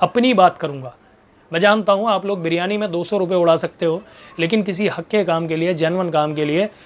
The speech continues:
एक रुपया आप लोगों के पास में निकलना मुश्किल हो जाता है। मैं जानता हूँ आपका हाथ तंग होगा, हाथ tight होगा, तीस रुपये महीना निकलना मुश्किल होगा, लेकिन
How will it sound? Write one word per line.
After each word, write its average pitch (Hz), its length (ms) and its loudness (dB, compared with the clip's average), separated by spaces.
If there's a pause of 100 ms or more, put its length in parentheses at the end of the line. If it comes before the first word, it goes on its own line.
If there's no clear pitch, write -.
(120)
एक 196 200 6
रुपया 180 280 2
आप 165 120 2
लोगों 165 200 0
के 175 80 -2
पास 156 240 -2
में 175 80 -6
निकलना 165 300 -4
मुश्किल 165 300 -4
हो 156 100 2
जाता 139 240 -4
है। 143 60 -4
मैं 165 100 -4
जानता 185 320 2
हूँ 220 160 4
आपका 170 240 -2
हाथ 160 180 0 (120)
तंग 202 180 2
होगा, 156 320 -2 (300)
हाथ 165 160 0 (100)
tight 196 260 2
होगा, 175 240 -2
तीस 185 320 -8
रुपये 185 180 -2
महीना 175 400 -4 (380)
निकलना 190 320 2
मुश्किल 190 340 0
होगा, 147 220 -2 (840)
लेकिन 202 260 -2